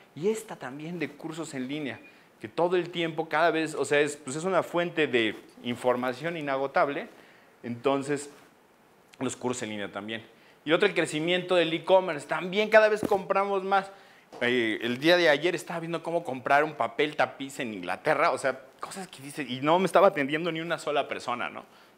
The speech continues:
Ya es, y eso es muy común, ¿no? Comprar en Etsy artesanía de todo el mundo, o cojines, o,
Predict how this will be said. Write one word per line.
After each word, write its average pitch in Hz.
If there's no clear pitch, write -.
Ya 202
es, 220
y 160
eso 247
es 233
muy 247
común, 214
¿no? 202
Comprar 147
en 139
Etsy 131
artesanía 127
de 123
todo 127
el 113
mundo, 110
o 87
cojines, 113
o, 85